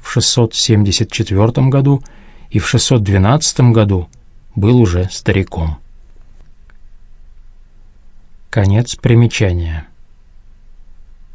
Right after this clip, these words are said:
Сам Сарак, обнаружив, что враг ворвался в пределы крепости, поджёг свой дворец и бросился в огонь.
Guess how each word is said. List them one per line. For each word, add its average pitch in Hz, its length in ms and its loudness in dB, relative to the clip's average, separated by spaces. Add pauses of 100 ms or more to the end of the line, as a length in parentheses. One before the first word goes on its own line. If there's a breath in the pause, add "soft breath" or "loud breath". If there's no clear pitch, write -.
(220)
Сам 127 340 2
Сарак, 120 580 0 (500)
обнаружив, 101 680 2
что - 200 0
враг 98 360 0
ворвался 98 540 -2
в - 100 -10
пределы 101 440 0
крепости, 131 640 0 (560 soft breath)
поджёг 120 420 2
свой 123 300 2
дворец 104 640 0 (120)
и 131 80 -4
бросился 107 720 -2
в 95 140 -2
огонь. 90 420 -2